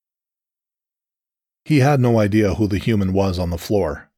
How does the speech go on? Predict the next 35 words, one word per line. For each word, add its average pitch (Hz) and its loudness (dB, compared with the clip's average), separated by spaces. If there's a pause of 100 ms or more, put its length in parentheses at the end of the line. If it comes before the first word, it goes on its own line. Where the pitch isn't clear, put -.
(220)
but 90 -2
he 92 -2
recognized 101 -2
the 92 -8
tigress 92 -6
riding 90 -2
on 80 -6
top 107 -6
of 80 -12
him. 64 -14 (1200)
Amenia's 127 2
eyes 113 2
were 95 -6
closed 95 -2
and 90 -4
her 95 -2
mouth 101 -2
was 92 -6
open 104 0
in 95 -6
an 95 -4
expression 98 -4
of 80 -8
bliss, 92 -8 (400)
the - -14
same 104 -4
kind 107 -2
of 104 -4
expression 104 -4
she - -6
used 95 -2
to 90 -4
have 98 -4
with 82 -6
him. 101 -6